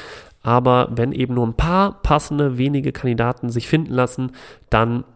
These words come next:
reicht es ja schon völlig aus, um eben entsprechend die Stelle mit guten Leuten besetzen zu können.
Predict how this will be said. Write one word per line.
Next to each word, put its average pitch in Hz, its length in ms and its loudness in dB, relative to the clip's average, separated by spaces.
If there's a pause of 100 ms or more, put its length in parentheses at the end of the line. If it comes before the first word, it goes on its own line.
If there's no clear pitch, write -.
(160)
reicht 107 360 0
es 127 140 -4
ja 120 80 2
schon 113 180 -2
völlig 113 320 -2
aus, 110 300 2
um 117 240 -2
eben 110 260 -4
entsprechend 117 560 -2
die 107 80 -2
Stelle 113 440 2 (320)
mit - 180 2
guten 156 320 2
Leuten 113 480 2 (240)
besetzen 104 480 0
zu - 160 -4
können. - 300 -4